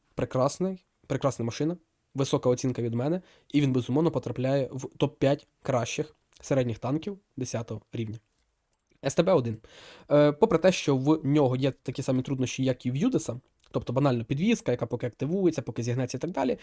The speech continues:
саме через цю підвізку, власне, він має можливість нормально відігрувати від своєї башти. Башта не найкраща, як ми зазначали, але при цьому якийсь удар та й тримає.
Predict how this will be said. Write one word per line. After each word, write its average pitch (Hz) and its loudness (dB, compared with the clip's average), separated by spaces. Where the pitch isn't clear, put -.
саме 208 4
через 151 0
цю - 0
підвізку, 160 2
власне, 135 0
він 156 4
має 139 4
можливість 139 0
нормально 127 2
відігрувати 127 -2
від 113 -6
своєї 123 -2
башти. 110 -4
Башта 131 0
не 120 -2
найкраща, 143 0
як 214 -4
ми 208 -2
зазначали, 180 2
але 131 2
при - -6
цьому 147 2
якийсь 123 0
удар 123 -2
та - -4
й 123 0
тримає. 113 -2